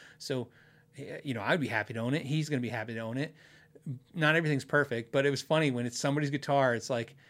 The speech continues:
it's like you're over at their house and they made you dinner, and you're like, "Oh, it's a little salty." And, but in your head, you're thinking, "How is it?" And they go, and you go, "It's perfect." <laughs> And, um, my wife has learned how to, how to, uh, how to, uh,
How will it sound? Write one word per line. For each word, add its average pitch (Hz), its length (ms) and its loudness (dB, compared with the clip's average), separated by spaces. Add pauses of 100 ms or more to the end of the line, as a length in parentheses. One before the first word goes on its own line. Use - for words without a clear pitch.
(260)
it's - 120 -8
like 147 120 6
you're 156 140 10
over 180 220 12
at 190 100 10
their 170 100 6
house 180 300 8
and 156 80 4
they 147 60 2
made 160 180 4
you 165 80 2
dinner, 165 480 10 (380)
and 147 80 2
you're 151 100 4
like, 151 180 6
"Oh, 320 120 6
it's 277 100 6
a 254 60 -4
little 240 100 2
salty." 202 480 4 (220)
And, 170 240 4
but 190 100 10
in 185 60 8
your 175 100 8
head, 190 140 10
you're 165 100 6
thinking, 151 200 4
"How 190 180 8
is 196 100 8
it?" 147 100 2
And 135 80 0
they 135 120 4
go, 120 240 -2
and 151 100 2
you 147 60 2
go, 123 180 -2 (140)
"It's - 160 -12
perfect." - 680 6 (840)
<laughs> 202 140 12 (400)
And, 160 220 4 (480)
um, 147 340 2 (300)
my 185 160 8
wife 202 360 10
has 156 160 2
learned 185 360 10
how 160 140 6
to, 143 240 2
how 147 120 6
to, 135 120 4 (240)
uh, 123 340 0 (200)
how 147 300 2
to, 123 460 0 (920)
uh, 214 60 6